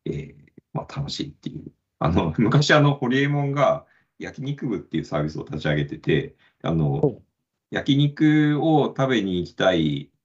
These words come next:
Speaker 1: えーと、友達同士で二人ずつで、あの、登録するんですよ。男性は男性二人登録して、女性は女性二人登録すると、その、その日、えー、焼肉に行ったらいいよっていうお店とともに、その相手のペアがこうレコメンドされてくるっていう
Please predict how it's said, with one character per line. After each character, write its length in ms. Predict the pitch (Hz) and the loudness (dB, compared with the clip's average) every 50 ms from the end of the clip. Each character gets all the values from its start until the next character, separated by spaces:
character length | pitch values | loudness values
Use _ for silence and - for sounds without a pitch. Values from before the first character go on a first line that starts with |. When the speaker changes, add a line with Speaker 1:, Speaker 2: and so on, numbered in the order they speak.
| _ _ _ _ _ - | _ _ _ _ _ -14
Speaker 1:
え 200 | 71 67 67 67 | -10 -10 -8 -8
ー 80 | 67 69 | -8 -6
と、 160 | 80 80 78 | -6 -6 -4
友 240 | - - 92 95 95 | -4 -2 0 0 0
達 160 | - - 90 | -2 -2 -4
同 140 | 92 90 87 | -2 -4 -4
士 100 | - - | -6 -8
で 100 | - 76 | -8 -6
二 200 | - - 135 139 | -2 0 2 2
人 80 | 143 | 2
ず 80 | 147 151 | 2 0
つ 120 | - - | -2 -6
で、 320 | - 73 - - - _ _ - | -6 -6 -6 -8 -10 _ _ -12
あ 100 | - - | -10 -10
の、 180 | 139 - - - _ _ _ | -10 -10 -14 -16 _ _ _
登 160 | - - 82 80 | -4 -2 0 0
録 120 | 78 - | -2 -2
す 80 | - 78 | -2 -2
る 40 | 78 | -2
ん 60 | 69 | -2
で 20 | |
す 120 | 69 - - | -2 -6 -10
よ。 80 | 73 - - | -14 -8 -2
男 220 | - 95 101 - | -2 -2 0 0
性 100 | - 123 | 0 2
は 120 | 131 131 | 2 2
男 200 | 76 78 76 73 | 2 2 -2 -4
性 200 | 73 - - - | -4 -6 -10 -12
二 20 | - | -12
人 160 | - - - - - | -12 -12 -12 -12 -12
登 260 | - - - - - 64 | -14 -14 -12 -12 -12 -12
録 120 | - - | -14 -16
し 100 | - - | -12 -6
て、 140 | - 71 71 | -4 -4 -2
女 140 | 71 73 71 | -2 -4 -4
性 140 | - 78 | -4 -6
は 80 | 69 67 | -6 -6
女 120 | 69 73 | -6 -8
性 160 | 69 - 85 - | -8 -8 -10 -10
二 40 | - | -10
人 120 | - - - - | -10 -10 -10 -10
登 180 | - - - | -8 -8 -8
録 120 | 78 - - | -8 -8 -8
す 120 | - - | -4 -4
る 80 | - - | -4 -2
と、 320 | - 156 135 - - - - - - - - - | 2 2 4 2 2 -2 -6 -18 -20 -20 -20 -14
そ 140 | - - 95 | -8 -4 -2
の、 320 | 90 85 82 78 73 69 | 0 2 2 0 0 -2
そ 160 | - - - 117 | -6 -4 -2 -2
の 80 | 131 | 0
日、 440 | 127 - 151 139 131 - - - _ _ _ _ _ - | 2 4 6 6 6 4 2 -4 _ _ _ _ _ -2
え 60 | - | 0
ー、 240 | 92 92 90 90 87 | 2 2 4 4 4
焼 260 | 85 80 - - 80 | 4 2 0 -2 -2
肉 400 | 78 73 69 - - 92 87 87 87 | -2 -2 -2 -2 -2 0 0 2 2
に 460 | 90 92 95 92 90 80 71 76 80 | 0 0 0 0 0 0 -2 -2 -6
行 80 | 82 - | -8 -8
っ 40 | _ _ _ | _ _ _
た 120 | - 95 92 | 2 2 2
ら 100 | 82 80 | 4 2
い 120 | 90 92 | 0 0
い 40 | 87 | 0
よ 140 | 80 80 78 | -2 -2 -4
っ 20 | |
て 160 | - - - | -4 -4 -4
い 80 | 76 76 | -2 -2
う 80 | 67 | -2
お 80 | - 82 | -2 -4
店 240 | 92 90 - 98 87 | -4 -2 -2 -2 0
と 140 | 98 101 - | 0 0 0
と 100 | 117 113 | 0 0
も 160 | 107 101 98 | 2 2 0
に、 340 | 101 113 113 98 82 78 78 | 2 2 2 2 2 0 -2
そ 160 | - - 90 | -2 -4 -2
の 300 | 82 78 76 73 - - - | 0 0 0 0 -2 -4 -2
相 200 | - 92 104 104 | -2 -2 0 0
手 80 | - 113 | 0 0
の 140 | 110 110 | 0 0
ペ 160 | - - - 85 | 0 0 0 0
ア 80 | 73 | 0
が 80 | - - | -2 -6
こ 160 | - - 67 | -8 -6 -6
う 60 | 69 | -4
レ 80 | 71 69 | -4 -2
コ 100 | - 78 | -2 0
メ 120 | 76 80 | 2 2
ン 40 | 78 | 2
ド 80 | 71 73 | 0 0
さ 140 | - 76 | -2 -2
れ 80 | 73 69 | -2 -2
て 100 | - 78 | -2 -4
く 80 | 78 73 | -4 -4
る 80 | 65 | -6
っ 20 | 67 | -8
て 180 | - _ - - | -12 _ -10 -4
い 200 | - 76 80 69 | 0 2 2 2
う 140 | 64 - | 0 -2